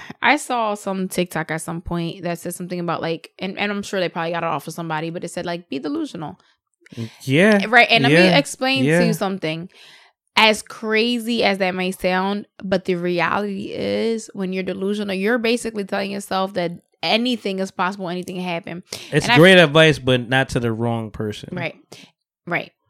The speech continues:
Speaker 1: And I feel like Kanye understands that if I'm delusional and if I create all this, whatever, like,
Speaker 2: It's
Speaker 1: he
Speaker 2: like you,
Speaker 1: understands
Speaker 2: it's
Speaker 1: the show. He understands that
Speaker 2: Right.
Speaker 1: people crave the show. So the difference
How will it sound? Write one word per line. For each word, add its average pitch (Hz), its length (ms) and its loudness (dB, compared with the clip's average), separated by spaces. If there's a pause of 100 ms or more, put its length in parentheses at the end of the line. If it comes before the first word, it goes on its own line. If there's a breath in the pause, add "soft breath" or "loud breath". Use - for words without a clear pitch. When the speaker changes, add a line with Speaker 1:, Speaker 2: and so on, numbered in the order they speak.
(100)
Speaker 1:
And 208 180 2
I 214 80 4
feel 285 200 -2
like 254 180 2
Kanye 214 320 -4
understands 208 460 -8
that 185 200 -2
if 175 200 -4
I'm 196 160 -2
delusional 202 560 -4
and 185 100 -2
if 185 100 -6
I 180 80 -2
create 190 380 -6
all 180 200 -2
this, 185 360 -6
whatever, 175 540 0 (120)
like, 214 280 -2 (180)
Speaker 2:
It's - 80 -6
Speaker 1:
he - 60 -2
Speaker 2:
like 302 100 8
you, 262 60 8
Speaker 1:
understands 302 380 4
Speaker 2:
it's 285 100 0
Speaker 1:
the - 140 2
show. 403 140 10
He 254 140 2
understands 285 480 0
that 220 160 4
Speaker 2:
Right. 110 120 2
Speaker 1:
people 285 280 4
crave 208 340 2
the 202 100 -2
show. 165 300 -4 (420 loud breath)
So 247 180 6
the 202 60 0
difference 233 800 0